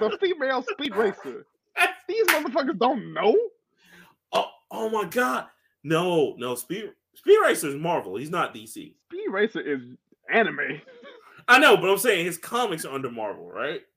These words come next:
Speaker 2: Or are they under
Speaker 1: I don't
Speaker 2: D C?
Speaker 1: think so.
Speaker 2: See, see.
Speaker 1: But I say, look it up. That's what I got Google.
Speaker 2: That's another one I'm gonna look up real quick. Speed
Speaker 1: First of all, Speed Racer couldn't fucking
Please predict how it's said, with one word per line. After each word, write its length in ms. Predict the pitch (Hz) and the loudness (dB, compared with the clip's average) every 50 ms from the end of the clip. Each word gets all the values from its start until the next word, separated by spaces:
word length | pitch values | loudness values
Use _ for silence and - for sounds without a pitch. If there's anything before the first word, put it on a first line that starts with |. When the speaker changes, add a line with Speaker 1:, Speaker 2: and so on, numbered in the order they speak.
| _ - | _ -4
Speaker 2:
Or 220 | 135 139 135 139 | -2 0 2 2
are 60 | 139 135 | 0 0
they 120 | 131 123 | -2 -4
under 260 | 123 127 131 123 - | -4 -6 -6 -4 -4
Speaker 1:
I 40 | - - | -4 -4
don't 100 | - - | -4 -8
Speaker 2:
D 40 | - - | -2 0
C? 60 | - | 2
Speaker 1:
think 100 | 247 302 - | 2 4 6
so. 300 | - 247 214 160 - 180 - - - - - - - - - - - - - - - _ _ _ - | 6 8 8 6 4 0 -4 -8 -12 -12 -12 -14 -16 -18 -20 -20 -20 -20 -20 -20 -20 _ _ _ -20
Speaker 2:
See, 300 | - - - - - - _ _ _ _ | -18 -18 -18 -18 -20 -20 _ _ _ _
see. 340 | _ - - - - - - _ _ - - | _ -20 -20 -20 -20 -20 -20 _ _ -8 -4
Speaker 1:
But 120 | - 156 | -2 -2
I 40 | 151 | 0
say, 100 | 185 180 | 2 2
look 160 | 185 - 359 | 4 4 4
it 60 | 370 | 4
up. 100 | 320 202 | 4 4
That's 120 | - - 302 | 2 2 0
what 160 | 339 339 311 | 0 0 2
I 20 | |
got 160 | 302 285 277 240 | 2 2 4 4
Google. 340 | 330 311 208 151 143 - - - - _ _ _ _ - | 2 2 0 0 -4 -6 -8 -12 -18 _ _ _ _ -6
Speaker 2:
That's 180 | 135 - - | -4 -4 -2
another 300 | 165 185 214 226 208 180 | 2 4 6 6 6 6
one 140 | 170 156 143 | 2 0 -2
I'm 60 | 151 151 | -2 -2
gonna 100 | 151 147 | 0 2
look 180 | 147 147 - - | 2 2 2 2
up 140 | 151 135 - | 0 2 2
real 220 | 135 135 131 135 | 2 2 2 0
quick. 380 | 135 - 135 135 123 117 - - | -2 0 0 0 0 -2 -4 -12
Speed 220 | - - - - 208 | -20 -18 -6 2 4
Speaker 1:
First 160 | 226 240 190 | 4 4 4
of 60 | 185 | 2
all, 240 | 175 147 139 139 139 | 4 4 4 4 2
Speed 200 | - - 262 254 | 0 -2 -2 0
Racer 240 | 220 185 175 151 127 | 2 2 0 0 -2
couldn't 200 | - 160 143 131 | -4 -4 -2 -2
fucking 260 | 165 151 135 120 117 | -2 -2 -2 -4 -6